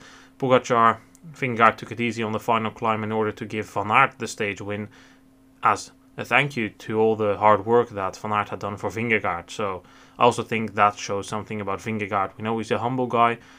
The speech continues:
but it also shows more of this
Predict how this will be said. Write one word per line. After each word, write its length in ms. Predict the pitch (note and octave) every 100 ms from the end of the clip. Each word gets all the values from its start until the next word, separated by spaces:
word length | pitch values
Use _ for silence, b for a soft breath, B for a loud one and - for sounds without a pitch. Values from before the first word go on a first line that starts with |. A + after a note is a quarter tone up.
| B
but 140 | - A2+
it 100 | A2
also 300 | A#2+ A#2+ A2+
shows 480 | - A#2+ A2+ A2+ - B B _
more 340 | A#2 A#2+ A#2
of 140 | G#2 G#2
this 320 | G#2+ -